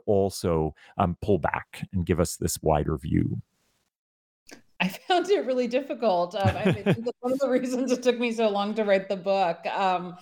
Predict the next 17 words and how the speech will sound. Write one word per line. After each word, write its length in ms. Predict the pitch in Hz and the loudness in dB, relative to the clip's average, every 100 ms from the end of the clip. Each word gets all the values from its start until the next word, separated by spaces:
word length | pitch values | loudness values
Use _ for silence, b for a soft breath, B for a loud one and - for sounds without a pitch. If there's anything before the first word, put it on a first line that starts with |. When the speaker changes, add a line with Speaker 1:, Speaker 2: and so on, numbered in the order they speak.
| B B B | B B B
Speaker 2:
and, 480 | 214 196 190 190 185 | -2 0 0 -2 0
um, 260 | 165 175 175 | 2 2 2
and 140 | 202 | 0
I'm 140 | 196 | 0
glad 280 | 190 180 175 | 0 0 0
you 80 | 180 | -2
found 220 | 190 165 | 0 0
it 120 | 165 - | 0 -2
successful. 760 | 160 - 202 - 160 147 143 B B B | -6 0 0 0 0 0 0 B B B
You 140 | 302 | 0
know, 160 | 311 302 | 2 0
I, 340 | 226 302 320 240 | 0 0 0 -2
I 100 | 262 | -6
think 540 | 262 403 415 - - - | -4 -2 -2 -6 -12 -8
we 340 | 220 202 233 240 | -6 -2 0 0
think 640 | - - 196 196 220 214 190 | -6 -4 -2 0 0 -2 -2
of 540 | 180 175 170 170 | 2 2 2 -4